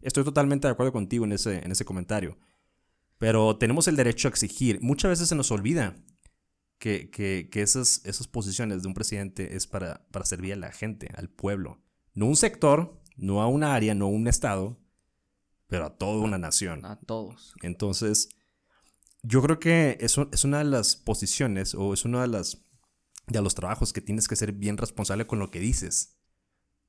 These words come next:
Speaker 1: Porque tu mensaje, eh, puede, o sea, puede mover cosas,
Speaker 2: Yo por
Speaker 1: tanto
Speaker 2: eso
Speaker 1: económicas.
Speaker 2: justamente, eh, aunque tengo la oportunidad de hablar, que que tenemos libertad de expresión todavía, espero que no cambie.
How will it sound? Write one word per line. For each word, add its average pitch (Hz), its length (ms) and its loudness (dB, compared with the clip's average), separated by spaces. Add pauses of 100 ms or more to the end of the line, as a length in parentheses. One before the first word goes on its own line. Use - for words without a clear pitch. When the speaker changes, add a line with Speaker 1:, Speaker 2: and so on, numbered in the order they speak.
(100)
Speaker 1:
Porque 95 300 -4
tu 98 180 -4
mensaje, 95 720 -4 (680)
eh, 82 180 -8
puede, 95 800 0 (680)
o - 40 -18
sea, - 240 -8
puede 95 180 0
mover 104 360 0
cosas, - 520 -4 (200)
Speaker 2:
Yo 156 180 0
por 190 120 6
Speaker 1:
tanto 185 100 6
Speaker 2:
eso 196 100 0
Speaker 1:
económicas. - 360 4
Speaker 2:
justamente, 170 600 2 (120)
eh, 139 200 2 (140)
aunque 123 320 2
tengo 147 240 2
la 156 80 8
oportunidad 117 560 2
de 135 80 6
hablar, 135 260 4
que 117 240 -2 (680)
que - 220 -6
tenemos 151 540 4
libertad 135 360 6
de 147 40 6
expresión 135 520 2
todavía, 131 440 8
espero 123 280 4
que 120 100 0
no 113 160 2
cambie. 117 400 2